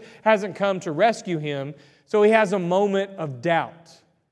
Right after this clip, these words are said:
Or then you have this dad in Mark chapter nine. Y'all remember this story? I'm just kinda spanning over some stories from the Gospels here, but in Mark chapter nine, there's a dad who has a son with an impure spirit. And his parents, we know we would do anything for our children.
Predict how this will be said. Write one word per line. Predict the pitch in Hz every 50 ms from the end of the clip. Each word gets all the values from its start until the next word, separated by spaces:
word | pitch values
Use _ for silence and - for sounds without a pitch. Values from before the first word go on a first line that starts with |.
| _ _ _ _ _ _ _ _ _ _ _ -
Or | 160 175
then | 185 226 233
you | 233 220
have | 220 226 185
this | 180 196 175 143
dad | 143 127 165 165 180 202 202 196 180 165
in | 156 156
Mark | 170 175 175 180 175 -
chapter | - 196 180 175 175 - 156
nine. | 156 175 180 175 160 147
Y'all | 147 151 156
remember | 165 170 165 170 170
this | 196 214 208 202 208
story? | - 226 226 233 233 240 240 240 226 240 - - - _ _ -
I'm | 147 165 180
just | 190 170
kinda | - 226 202 180
spanning | - - - - 226 220 226 226 220 214
over | 220 226 220 208 196 190
some | - 190 170
stories | - - 202 196 190 185
from | 190 185 170
the | 165
Gospels | 165 185 185 180 180 - 160 143
here, | - 160 156
but | 147 160 165
in | 165
Mark | 175 202 233 233 -
chapter | 233 220 208 214 202
nine, | 190 190 185 170 139 123 - - - - - -
there's | 175 175 160
a | 180
dad | 156 175 214 220 214 202 196 185 170
who | 170
has | 180 180 175 156 160
a | 139
son | - - - 233 226 226 220 208 190
with | 180 175 160
an | 165 175
impure | 196 208 196 - 208 202 190
spirit. | 180 - - - 170 156 135 117 98 - _ _ - _ _ _ _ _ _ _ _ _ _ _ _ _ -
And | 160 170
his | 196 185 190
parents, | - - 226 247 240 220 196 - -
we | 214 220
know | 214 214 214 214 196
we | 202 214
would | 214 208 196
do | 160 196 196 196
anything | 196 190 180 190 196 185 165 139
for | - 170 156
our | 147 143
children. | - - 160 143 131 117 117 113